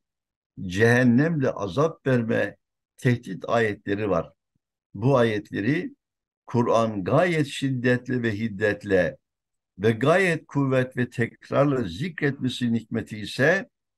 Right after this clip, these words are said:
Risale-i Nur'da kati ispat edildiği gibi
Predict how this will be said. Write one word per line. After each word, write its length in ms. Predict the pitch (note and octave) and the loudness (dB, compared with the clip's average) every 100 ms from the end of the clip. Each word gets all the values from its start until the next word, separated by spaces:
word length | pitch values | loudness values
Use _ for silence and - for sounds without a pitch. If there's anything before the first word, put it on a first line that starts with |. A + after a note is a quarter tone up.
| _ _ _ - | _ _ _ -8
Risale-i 800 | F#2+ - A#2+ A#2 G#2+ D#3 F3+ | -6 -2 2 2 2 0 0
Nur'da 360 | C3+ B2+ A#2 A#2 G#2+ _ _ _ _ - | 0 0 0 -2 -2 _ _ _ _ -6
kati 380 | - A2 A#3 | -4 -4 -4
ispat 480 | G#3+ - - A#2 A#2 | -4 -6 0 -2 -2
edildiği 520 | A2 G2+ G#2 G2 G2 | -8 -10 -8 -2 -2
gibi 400 | F2 F2 E2+ - | -2 -2 -4 -6